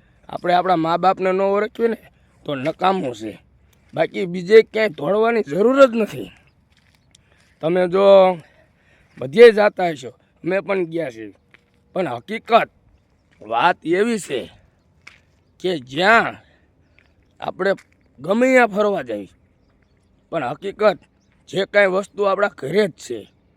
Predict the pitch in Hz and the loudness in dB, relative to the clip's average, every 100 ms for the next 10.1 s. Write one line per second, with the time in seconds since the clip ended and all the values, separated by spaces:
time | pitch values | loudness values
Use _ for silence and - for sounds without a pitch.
0 | _ - 151 180 - 170 - 220 220 196 | _ -18 -8 -8 -6 -10 -2 -2 -2 -6
1 | - - 113 - _ _ 131 165 160 151 | -14 -14 -14 -14 _ _ -10 -6 -6 -4
2 | 165 190 220 202 208 151 - 143 98 _ | -2 2 2 2 -4 -8 -16 -16 -16 _
3 | _ _ _ _ _ - 202 220 - 202 | _ _ _ _ _ -2 2 2 0 -4
4 | - 175 160 123 107 _ _ _ - 160 | -4 -6 -8 -12 -18 _ _ _ -10 -10
5 | 180 175 190 208 220 220 190 208 208 202 | -10 -6 -4 0 0 0 -2 -4 -4 -4
6 | 214 156 202 208 - 208 202 220 233 226 | -6 -4 -4 -4 -4 -4 -2 0 0 -2
7 | - - _ _ _ _ _ _ _ _ | -6 -18 _ _ _ _ _ _ _ _
8 | _ _ 170 165 180 190 175 185 196 175 | _ _ -6 -6 -4 -2 -2 -2 -2 -4
9 | 196 208 190 202 - - 175 202 202 190 | -2 -2 -2 -4 -8 -6 -2 0 -2 -4
10 | 208 | -8